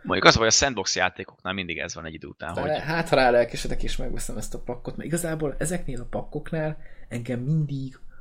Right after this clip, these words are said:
Speaker 2: az izgat a legjobban, hogy mit
Speaker 1: Hogy mi
Speaker 2: adnak
Speaker 1: van
Speaker 2: még
Speaker 1: benne.
Speaker 2: hozzá.
Speaker 1: Igen, igen.
Speaker 2: Mert ez az előző, amiben, amit behúztam tök véletlenül.
Speaker 1: Az
Speaker 2: És
Speaker 1: N B A-s.
Speaker 2: benne volt az N B A, igen.
Speaker 1: Az amúgy
Speaker 2: Abban
Speaker 1: egy rohadt
Speaker 2: tök
Speaker 1: jó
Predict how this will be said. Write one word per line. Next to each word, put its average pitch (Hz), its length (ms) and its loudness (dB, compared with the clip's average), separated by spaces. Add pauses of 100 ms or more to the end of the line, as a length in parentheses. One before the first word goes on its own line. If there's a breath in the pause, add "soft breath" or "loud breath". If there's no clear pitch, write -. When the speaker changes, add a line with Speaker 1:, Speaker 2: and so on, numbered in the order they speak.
(180 soft breath)
Speaker 2:
az 123 160 -4
izgat 120 320 -8
a - 60 -6
legjobban, 113 420 -4
hogy 107 80 -4
mit 131 100 0
Speaker 1:
Hogy 220 80 4
mi 117 80 10
Speaker 2:
adnak 98 240 4
Speaker 1:
van 95 100 4
Speaker 2:
még 92 120 0
Speaker 1:
benne. 175 140 4
Speaker 2:
hozzá. - 240 0
Speaker 1:
Igen, 92 380 0
igen. 92 280 -4
Speaker 2:
Mert - 320 -6
ez 156 140 0
az 165 140 0
előző, 147 540 2
amiben, 120 960 -2
amit 123 240 -8
behúztam 127 840 -4 (160)
tök 120 200 -4
véletlenül. 117 680 -4
Speaker 1:
Az 104 100 0
Speaker 2:
És 95 200 4
Speaker 1:
N 95 60 -2
B 95 160 2
A-s. 101 160 0
Speaker 2:
benne 143 220 2
volt 131 200 4
az 135 100 -4
N 131 220 2
B 135 40 -4
A, 131 40 0
igen. 131 500 -2 (120)
Speaker 1:
Az 110 160 4
amúgy 120 160 4
Speaker 2:
Abban 120 120 4
Speaker 1:
egy 127 60 4
rohadt 131 220 6
Speaker 2:
tök 233 160 6
Speaker 1:
jó - 0 -